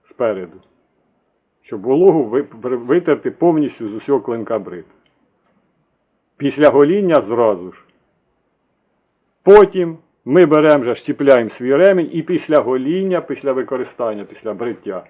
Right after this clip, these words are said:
і після витирання бритви проводимо хоча б п'ять разів отак по всій поверхні ременя. Тим самим ми повністю видаляємо всі залишки вологи. Якщо цього не робити,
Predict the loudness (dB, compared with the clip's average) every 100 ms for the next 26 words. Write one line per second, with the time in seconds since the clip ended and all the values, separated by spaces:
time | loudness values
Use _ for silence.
0 | _ _ -16 -14 -12 -6 -6 -4 -4 -4
1 | -4 -8 -2 0 0 -2 -4 -2 2 2
2 | 0 -2 -2 2 4 4 2 2 2 2
3 | 0 0 -6 -10 -10 -12 -16 -16 _ -12
4 | -8 -8 -6 -6 -4 -6 -6 -6 -6 -8
5 | -16 -20 _ _ _ _ _ _ _ _
6 | -4 -2 2 4 4 2 0 0 0 -2
7 | 2 6 8 8 4 -2 -2 0 2 2
8 | 4 4 2 -2 -6 -4 -2 -2 -6 -8
9 | -4 -4 -6 -8 -12 -8 -6 -2 0 4
10 | 4 6 6 4 2 -6